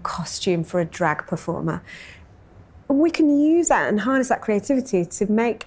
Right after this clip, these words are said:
a system that is just as delightful, just as inviting, just as fantasy-filled and transporting, but actually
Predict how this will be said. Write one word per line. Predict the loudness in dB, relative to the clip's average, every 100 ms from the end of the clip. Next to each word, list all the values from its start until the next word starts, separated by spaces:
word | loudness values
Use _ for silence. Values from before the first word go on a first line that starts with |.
| -4
a | 0 0
system | -2 -4 -2 -2 -2 -2 0 -2 -6
that | -4 -2 0
is | -2
just | -2 -2 0 0
as | -2 -2
delightful, | -2 -2 -2 -8 -10 -6 -6 -8 -18 -10
just | -2 0 2
as | 0
inviting, | 2 0 0 -2
just | 0 0 -2
as | -4 -4 -6 -8 -18 -20 -20 -20 -20 -14
fantasy-filled | -12 -4 0 0 0 -2 -2 -2 2 2 2
and | -2
transporting, | -2 -2 -2 0 0 0 -2
but | -2 -2
actually | -4 -4 -2 2 2 0